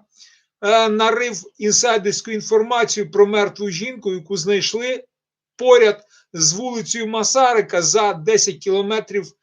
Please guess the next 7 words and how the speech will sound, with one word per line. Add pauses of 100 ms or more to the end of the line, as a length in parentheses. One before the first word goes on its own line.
(200)
в
Брюховицькому
лісі,
чи
дванадцять.
Пам'ятаєте? (800)
Пам'ятаєте?